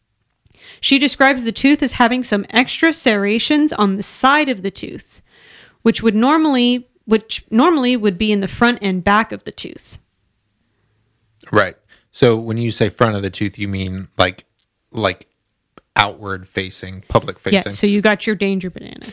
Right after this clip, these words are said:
Speaker 2: So <laughs>
Speaker 1: So you have the one, it's going up one side and down the opposite side.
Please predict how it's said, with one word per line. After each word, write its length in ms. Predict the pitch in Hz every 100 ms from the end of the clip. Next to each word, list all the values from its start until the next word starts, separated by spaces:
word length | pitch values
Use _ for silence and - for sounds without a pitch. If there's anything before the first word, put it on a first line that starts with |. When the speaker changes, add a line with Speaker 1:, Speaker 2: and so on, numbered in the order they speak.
| _
Speaker 2:
So 220 | - 131 -
<laughs> 40 | 98 - - - 175 - 226 - - _
Speaker 1:
So 160 | - -
you 220 | 214 208
have 220 | 214 214
the 100 | 190
one, 360 | 202 214 220 220
it's 160 | 208 -
going 240 | 220 208
up 240 | 208 214 233
one 120 | 214
side 280 | 202 208 196
and 100 | 190
down 240 | 190 190
the 220 | 190 190
opposite 440 | - 180 - - -
side. 300 | - -